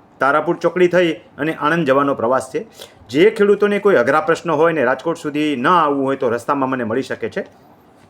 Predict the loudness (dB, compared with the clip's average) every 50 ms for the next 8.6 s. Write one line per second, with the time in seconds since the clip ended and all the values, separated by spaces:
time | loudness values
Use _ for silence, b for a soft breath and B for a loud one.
0 | _ 0 2 4 4 4 2 0 -2 0 0 2 2 0 0 0 0 0 0 0
1 | 0 -2 -4 -2 -2 -2 2 4 4 4 4 2 0 -2 -4 -4 -2 -2 -2 -4
2 | -6 -12 -20 _ b b b b b b b _ _ _ -2 -2 -2 0 2 2
3 | 2 2 4 2 2 4 4 2 0 -2 -4 -8 -16 -20 _ _ _ _ _ -14
4 | -6 -4 -2 2 4 4 4 4 4 2 2 0 0 0 0 0 2 2 2 2
5 | 2 0 0 -2 -4 -8 -12 -14 -16 -20 _ _ -6 -4 0 0 0 2 2 2
6 | 2 2 2 2 2 0 0 0 0 2 2 4 4 2 2 2 0 0 -2 -2
7 | -2 -2 0 2 2 2 2 0 -2 0 0 -2 0 0 -2 -2 -2 -2 -2 -2
8 | -4 -2 -2 -2 0 0 0 2 2 2 2